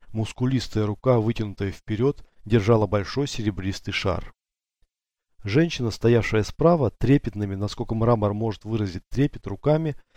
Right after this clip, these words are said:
держала края готового распахнуться пеплоса. Лицо ее было нежно и ветрено. Она выглядела столь живой, что казалось, помани ее,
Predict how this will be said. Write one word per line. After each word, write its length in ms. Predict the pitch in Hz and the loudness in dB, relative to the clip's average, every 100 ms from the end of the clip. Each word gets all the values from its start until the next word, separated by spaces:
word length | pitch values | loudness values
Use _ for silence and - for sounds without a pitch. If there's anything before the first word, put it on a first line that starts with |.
| - | -14
держала 360 | 98 110 110 101 | -2 2 2 2
края 380 | - 104 110 135 | 0 4 6 6
готового 500 | 110 - 135 147 147 | 4 2 2 6 6
распахнуться 640 | 135 - 135 117 110 123 | 4 0 -6 -6 -4 -2
пеплоса. 580 | - 110 95 95 - - _ _ _ _ _ - | 2 0 0 -8 -10 -14 _ _ _ _ _ -6
Лицо 380 | 113 - 151 156 | -4 -2 2 4
ее 120 | 160 | 4
было 200 | 120 110 | 2 2
нежно 400 | 101 123 131 127 | 4 4 2 0
и 180 | 120 120 | -4 -2
ветрено. 560 | 107 101 - 87 - _ _ _ _ _ _ _ | 0 -2 -4 -12 -14 _ _ _ _ _ _ _
Она 260 | - 110 131 | -2 4 6
выглядела 460 | 143 135 107 107 104 | 6 2 2 0 0
столь 300 | - 135 101 | 0 0 0
живой, 380 | 98 127 170 | -2 -2 -2
что 220 | 143 - 104 | -4 -8 0
казалось, 480 | 120 127 117 92 | 2 6 4 4
помани 480 | - 120 123 139 165 | -2 0 2 2 2
ее, 180 | 156 151 | 0 -2